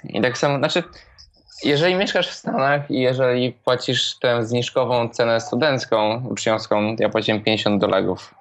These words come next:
rocznie, to za pięćdziesiąt dolarów rocznie masz dostęp do jakiejś tam bazy filmów i seriali, masz dostęp do jakiejś tam bazy muzyki. Apka do muzyki jest spoko, bo ona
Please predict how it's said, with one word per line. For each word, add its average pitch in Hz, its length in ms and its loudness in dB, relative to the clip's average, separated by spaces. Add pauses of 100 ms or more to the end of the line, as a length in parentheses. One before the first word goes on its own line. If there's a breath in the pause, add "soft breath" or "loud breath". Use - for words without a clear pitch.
rocznie, 95 480 -2 (460 soft breath)
to 120 80 2
za 131 120 0
pięćdziesiąt 147 340 0
dolarów 135 380 2
rocznie 135 280 0
masz 123 200 0
dostęp 123 440 0
do 117 60 2
jakiejś 113 300 0
tam 107 240 0
bazy 110 340 0
filmów 113 680 -2
i 113 80 -4
seriali, 127 600 0 (260 loud breath)
masz 117 100 2
dostęp 123 280 0
do 120 60 2
jakiejś 120 180 -2
tam 120 160 0
bazy 117 220 0
muzyki. 110 640 -2 (300 loud breath)
Apka 147 320 0
do 147 100 0
muzyki 139 320 -2
jest - 160 -2
spoko, 127 380 0
bo 113 180 0
ona 113 340 0